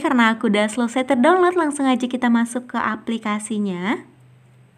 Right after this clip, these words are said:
Nah, di sini kita klik Let's Go. Klik navigasi, navigasi bar. Oh ya guys, kalau bahasa Inggris aku agak belepotan, maklumi aja ya.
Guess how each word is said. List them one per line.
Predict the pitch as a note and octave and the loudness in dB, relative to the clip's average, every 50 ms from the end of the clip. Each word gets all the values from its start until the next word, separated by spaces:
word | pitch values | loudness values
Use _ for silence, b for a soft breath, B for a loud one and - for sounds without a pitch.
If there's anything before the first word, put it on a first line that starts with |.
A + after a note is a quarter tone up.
| _ _ _ _ - B B B B B B B B B | _ _ _ _ -20 B B B B B B B B B
Nah, | B C4+ C4+ | B 2 4
di | A#3+ B3 A#3+ | 4 4 4
sini | - - F#4 F#4+ F#4+ G4 F#4+ | 4 4 6 6 6 4 4
kita | G4+ F4+ D#4+ D4 C#4+ C#4+ | 4 4 4 2 2 2
klik | C#4+ C4+ - | -2 -2 0
Let's | - B3 A#3+ B3 B3 - - | 0 0 0 0 -2 -6 -8
Go. | - A3 G3+ G3 F#3+ G3 G#3+ B3+ D4+ - - - - _ _ _ _ _ _ _ _ _ _ _ _ - b b b b b b b b _ - | -4 -4 -2 -2 -2 -4 -2 -4 -4 -6 -8 -14 -20 _ _ _ _ _ _ _ _ _ _ _ _ -20 b b b b b b b b _ -6
Klik | C4+ D4 C#4+ D4+ | -6 -4 -4 -2
navigasi, | D4+ D4 C#4 C#4+ C4+ A#3 A3+ A3+ A3+ A3+ - - - - B3 A#3 A3+ - - - | -2 -2 -2 -2 -2 -2 -2 0 -2 -2 -4 -8 -10 -6 -6 -4 -4 -6 -8 -6
navigasi | - A#3 B3+ C4 B3+ D4+ A#3+ A#3+ A3+ A#3 A#3 A#3+ - A#3 A3 | -2 0 0 2 2 4 4 6 4 4 2 2 0 0 0
bar. | F#3 F#3 F3+ F3 F#3 G3+ G#3 C4 - - - | 0 0 -2 -2 -2 0 0 0 -2 -2 0
Oh | - C4 | 2 4
ya | C4+ B3 A3+ | 4 4 4
guys, | G#3+ A3+ C#4 - - | 2 0 0 0 0
kalau | C4+ A#3+ A3+ G#3+ | 0 0 2 4
bahasa | G#3+ G3+ G#3 A3 G#3+ G#3+ - A3 G#3+ G#3+ G#3 G3 | 4 4 4 4 0 0 0 2 4 4 4 4
Inggris | G3+ G#3 G#3+ G#3+ G#3 A3+ A3+ - | 4 4 2 2 2 2 0 -2
aku | A3 G#3+ - - - G#3+ | -4 -6 -6 -4 0 2
agak | G#3 G3+ G3+ F3 F3+ | 2 4 4 2 4
belepotan, | F#3 F#3+ G3 G3 G#3 G3 G3 B3+ D4 | 4 2 2 2 0 0 2 2 2
maklumi | C#4+ A#3+ B3 - A3+ G#3 G#3 G#3 | 2 2 0 0 -2 -2 0 2
aja | G3+ G3+ G3 G3+ | 2 0 0 2
ya. | C4 A3 F3+ F3 F#3+ | 2 2 2 2 2